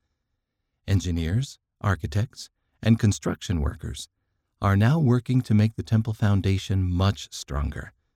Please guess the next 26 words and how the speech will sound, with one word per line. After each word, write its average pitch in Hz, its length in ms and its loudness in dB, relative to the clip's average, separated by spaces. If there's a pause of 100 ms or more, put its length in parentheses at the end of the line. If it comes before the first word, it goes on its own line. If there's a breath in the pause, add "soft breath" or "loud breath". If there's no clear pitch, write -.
(600)
When 92 180 2
they 123 100 4
finish, 76 440 -4 (460)
the 90 100 0
temple 131 420 2
will 123 180 6
be 117 100 4
strong 120 400 2
enough 120 220 4
to - 100 -6
withstand 110 580 2
earthquakes 92 800 -2 (140)
and 95 120 -2
high 117 240 2
winds. 107 540 2 (840)
It 123 100 2
will 117 140 0
be 113 100 6
strong 127 380 2
enough 101 200 2
to 101 120 -4
last 107 420 0
for 92 140 -4
many, 101 400 2
many 98 280 2
years. 85 560 -4